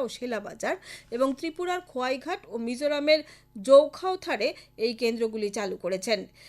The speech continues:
এরপর কেন্দ্রীয় অর্থমন্ত্রী প্রতীকীভাবে গুয়াহাটি সীমা শুল্ক বিভাগের মাধ্যমে ভারতীয় প্রত্নতাত্ত্বিক জরিপ বিভাগকে আঠেরোশো আঠারো সালে নির্মিত একটি টেলিস্কোপ উপহার স্বরূপ প্রদান করেন।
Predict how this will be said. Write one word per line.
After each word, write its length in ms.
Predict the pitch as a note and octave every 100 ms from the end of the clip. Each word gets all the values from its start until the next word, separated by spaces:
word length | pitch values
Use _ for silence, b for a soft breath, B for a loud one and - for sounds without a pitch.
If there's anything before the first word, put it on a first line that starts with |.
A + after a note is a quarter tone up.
| B
এরপর 320 | C#4 D#4 D#4+ F#4
কেন্দ্রীয় 360 | F4+ C4 A3 G#3
অর্থমন্ত্রী 440 | G#3 C#4+ C#4+ D4+ F4
প্রতীকীভাবে 720 | D#4 D4+ F#4 F4+ D4+ G3+ A#3+
গুয়াহাটি 460 | C#4+ B3 B3 C4 C#4+
সীমা 280 | - C#4 C4+
শুল্ক 240 | C#4 C#4 D4
বিভাগের 440 | C4+ C4+ C4+ C#4+
মাধ্যমে 420 | C4+ B3+ C#4+ D4+
ভারতীয় 440 | F4+ A#3+ A3 A3 G#3+
প্রত্নতাত্ত্বিক 680 | C4 C#4 D#4+ C#4 A3 G#3+ G3+
জরিপ 300 | G#3+ G#3 G#3+ -
বিভাগকে 520 | G#3+ A3 F#3+ - - F4 B B B
আঠেরোশো 500 | F3 B3+ E4+ F4+ F#4
আঠারো 400 | D#4+ G3+ A#3 D#4 F4
সালে 240 | F4+ F4
নির্মিত 340 | E4+ E4 E4 G4
একটি 240 | D#4 -
টেলিস্কোপ 580 | A3+ D4 D4+ D#4+ - D4+ -
উপহার 360 | A3+ A3 G#3+
স্বরূপ 320 | G3 G#3+ G#3 G3 B B -
প্রদান 240 | C4 A#3 G3
করেন। 300 | G#3+ G#3+